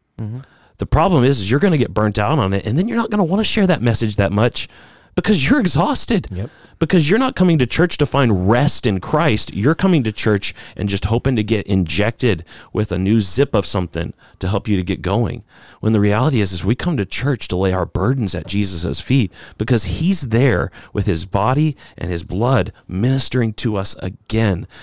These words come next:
Speaker 2: and loving us and forgiving us and changing us slowly but surely.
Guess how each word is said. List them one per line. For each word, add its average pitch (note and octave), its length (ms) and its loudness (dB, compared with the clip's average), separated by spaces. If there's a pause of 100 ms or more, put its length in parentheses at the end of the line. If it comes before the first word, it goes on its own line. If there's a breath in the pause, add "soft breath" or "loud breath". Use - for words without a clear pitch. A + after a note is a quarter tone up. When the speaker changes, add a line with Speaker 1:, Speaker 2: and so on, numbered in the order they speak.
(140 loud breath)
Speaker 2:
and F#2+ 180 -2
loving C3 320 2
us C3 220 0
and F2+ 160 -6
forgiving C3 540 2
us B2+ 240 2
and F2 200 -8
changing C#3 520 0
us C#3 260 2 (140 loud breath)
slowly C3+ 560 4
but G#2 180 0
surely. B2+ 540 2